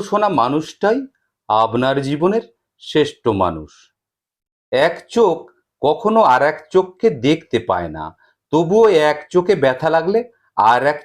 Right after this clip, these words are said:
চোখ অশ্রু না ঝরিয়ে পারে না। কাউকে অসম্মান করতে গেলে শিক্ষার দরকার পড়ে না, কিন্তু কাউকে সম্মান দিতে গেলে শিক্ষার দরকার পড়ে, আর সেটা হলো বাবা মায়ের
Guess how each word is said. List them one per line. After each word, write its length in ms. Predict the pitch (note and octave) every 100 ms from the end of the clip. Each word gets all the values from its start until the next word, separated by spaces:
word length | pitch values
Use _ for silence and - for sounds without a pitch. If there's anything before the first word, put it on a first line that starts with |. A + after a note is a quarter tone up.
| -
চোখ 180 | G#3 A3 - _ -
অশ্রু 400 | C#3 C#3+ - G#3
না 180 | D3+ B2+
ঝরিয়ে 360 | B2 C3+ F3 A#3
পারে 300 | A#2+ F#2+ F2
না। 140 | D#2+ D2+ - _ _ _ _ _
কাউকে 360 | - D3 E3+ A#3 G3
অসম্মান 540 | E3 F3 G#3 G#3 A3+ A3+
করতে 360 | A3+ A3+ -
গেলে 220 | A3 B3 C#4 C4+ _ _
শিক্ষার 560 | - G3+ G#3+ - A3 A3
দরকার 380 | D#3 C#3+ C#3 B2+ -
পড়ে 220 | A2 G#2
না, 140 | F2+ E2+ F2 _ _ -
কিন্তু 260 | F3 G3 G#3+
কাউকে 380 | G3+ D#3+ F3 G#3+ G#3+
সম্মান 460 | C#3 A#2+ C3+ C#3+ D#3+
দিতে 220 | E3+ F3+
গেলে 220 | F3 G3 B3 B3+ _ _
শিক্ষার 480 | - G#3 - F3 C#3
দরকার 340 | B2 A2 A2+ G2
পড়ে, 240 | - E2+ D#2 - _ _ _
আর 240 | - C#3 F#3
সেটা 340 | - C#3+ C3 D#3+
হলো 240 | E3 A#3+ C#4 - - G2
বাবা 320 | A#2+ B2 C3
মায়ের 360 | C#3 D#3 F3 F#3+